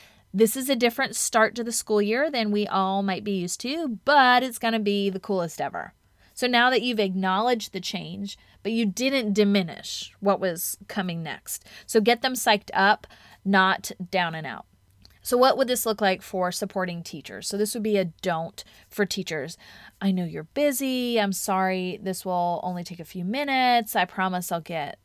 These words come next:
you out as soon as possible." This might be a conversation between a coach and a teacher who are meeting together.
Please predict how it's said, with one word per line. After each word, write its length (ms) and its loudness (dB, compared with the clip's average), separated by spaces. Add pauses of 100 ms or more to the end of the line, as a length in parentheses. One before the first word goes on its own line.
(240)
you 240 -4
out 160 -4
as 80 -8
soon 220 -10
as 140 -14
possible." 960 0 (280)
This 180 0
might 160 -2
be 80 -2
a 60 -6
conversation 580 -8
between 300 -14
a 40 -12
coach 420 -10
and 120 -10
a 80 -16
teacher 400 -10
who 140 -8
are 120 -6
meeting 340 -6
together. 420 -10